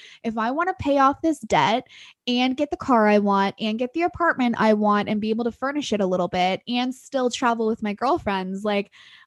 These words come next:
I'm gonna need the twenty K a month. There's just no way around it." And when I finally connected to the goal I actually wanted, the, not the goal I thought I should be doing and not the goal that was, like,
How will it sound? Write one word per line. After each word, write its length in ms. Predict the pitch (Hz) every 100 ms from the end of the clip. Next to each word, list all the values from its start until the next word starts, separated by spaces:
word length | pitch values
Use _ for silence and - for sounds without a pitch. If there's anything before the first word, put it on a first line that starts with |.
| -
I'm 100 | 247
gonna 240 | 240 277
need 240 | 277 330 554
the 40 | -
twenty 320 | - 202 190
K 200 | 208 175
a 80 | 165
month. 260 | 69 71 -
There's 180 | 240
just 340 | 277 320 - - _ -
no 160 | 214 202
way 220 | 254 311
around 460 | 320 302 415 453 220
it." 240 | - 123 _ - - _
And 140 | 262 269
when 140 | 277
I 140 | 262 262 -
finally 420 | 285 302 349 339
connected 460 | - 311 302 311
to 100 | 277
the 80 | 262
goal 320 | 226 262 247
I 140 | 240 208 -
actually 640 | 240 277 - - 311 311
wanted, 520 | 277 254 269 240 202 196
the, 80 |
not 300 | 202 220 254
the 60 | 302
goal 180 | 339 339
I 120 | 349
thought 200 | 330 320
I 100 | 320
should 340 | 302 - 311 254
be 140 | 247
doing 520 | 208 202 190 190 190
and 360 | - 214 208 202 - - -
not 240 | 240 262
the 80 | 349
goal 240 | 302 302
that 160 | 294 262
was, 160 | 262 247
like, 280 | 247 240